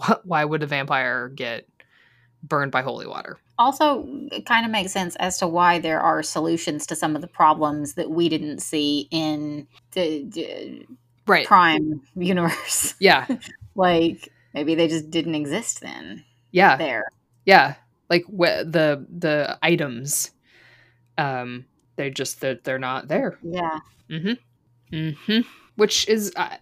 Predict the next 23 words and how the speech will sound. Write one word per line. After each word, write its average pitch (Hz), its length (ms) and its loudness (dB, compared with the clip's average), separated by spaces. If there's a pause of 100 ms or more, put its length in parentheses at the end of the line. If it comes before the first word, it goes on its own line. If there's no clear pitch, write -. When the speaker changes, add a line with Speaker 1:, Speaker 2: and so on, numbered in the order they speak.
Speaker 1:
you 202 160 -2
know, 170 200 -2 (280)
great. 226 380 2 (200)
I - 80 2
love 175 220 4
me 180 120 2
some 185 180 -2
world 190 220 -2
building. 139 300 -2
Let's 165 160 -6
build 170 240 -2
this 180 100 0
shit 180 220 -2
out. 190 240 -4 (320)
Speaker 2:
It 226 120 -4
makes 226 220 0
it 320 100 0
kind 302 140 0
of 262 80 -4
exciting 214 420 0
because 196 200 -6
there's 226 180 -4
enough 220 580 -2